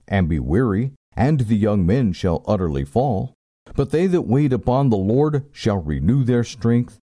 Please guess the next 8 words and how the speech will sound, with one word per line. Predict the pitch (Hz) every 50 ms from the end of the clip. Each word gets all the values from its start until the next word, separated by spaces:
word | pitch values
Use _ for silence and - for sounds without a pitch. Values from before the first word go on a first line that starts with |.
| _ _
They | - 71 73
shall | 71 - - 67
mount | 60 64 71 90 190 165 143 135 - - -
up | 120 127 - -
with | - 120 113 - -
wings | 90 95 117 120 120 113 110 - -
as | - - 120 120 95 -
eagles. | - 117 123 120 117 120 117 113 - -